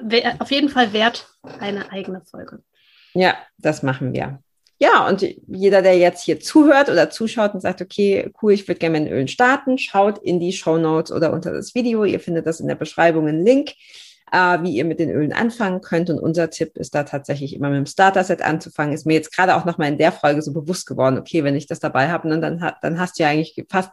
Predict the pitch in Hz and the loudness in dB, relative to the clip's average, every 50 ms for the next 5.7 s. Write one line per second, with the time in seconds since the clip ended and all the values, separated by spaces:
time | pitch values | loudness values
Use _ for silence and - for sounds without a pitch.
0 | - - - 170 170 190 202 202 - - - - - 170 139 - 160 165 208 - | -8 -2 0 0 2 0 -2 -2 -2 -4 -4 -4 -4 -4 0 2 2 2 2 0
1 | - - - - _ _ _ _ - - _ _ _ _ _ - - 175 175 170 | -6 -14 -16 -16 _ _ _ _ -20 -20 _ _ _ _ _ 0 2 4 4 4
2 | 165 165 165 165 160 160 160 165 _ _ _ _ _ - 185 160 151 139 143 - | 4 2 2 0 -2 -2 -6 -8 _ _ _ _ _ 0 0 2 2 0 -2 -4
3 | - 135 - - 156 147 147 147 143 151 160 170 - - - - - 160 160 156 | -6 -6 -6 -4 -6 -6 -4 -2 -2 0 0 0 -2 -4 -12 -6 -4 -2 -2 -4
4 | - - _ _ _ _ - _ _ _ _ - - - - - 165 170 170 160 | -6 -14 _ _ _ _ -20 _ _ _ _ -20 -18 -8 -2 2 2 2 2 2
5 | - - 165 156 151 143 139 - 143 143 - - - - | -2 -2 0 2 2 0 0 -4 -6 -6 -8 -8 -12 -14